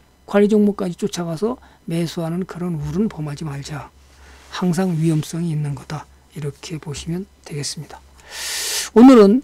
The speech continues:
여기까지 개별 종목 장세에 어떤 종목들이 그래서 급등 나가는지, 아, 엘지 화학의 수혜를 받는 종목이 두 종목만 제가 얘기를 했으니까 여러분이 급등 나갈 때 따라가지 않고 어떻게 매수하는지를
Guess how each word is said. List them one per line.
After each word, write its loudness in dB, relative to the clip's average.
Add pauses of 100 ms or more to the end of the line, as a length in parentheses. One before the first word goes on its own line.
(120)
여기까지 0
개별 2
종목 0
장세에 -2
어떤 0
종목들이 2
그래서 -4
급등 -2
나가는지, -6 (360)
아, -6
엘지 4
화학의 2 (100)
수혜를 -2
받는 2
종목이 -2
두 -4
종목만 0
제가 -6 (360)
얘기를 2
했으니까 -8 (360)
여러분이 -4
급등 -2
나갈 -2
때 -6
따라가지 -8
않고 -8
어떻게 -4
매수하는지를 -4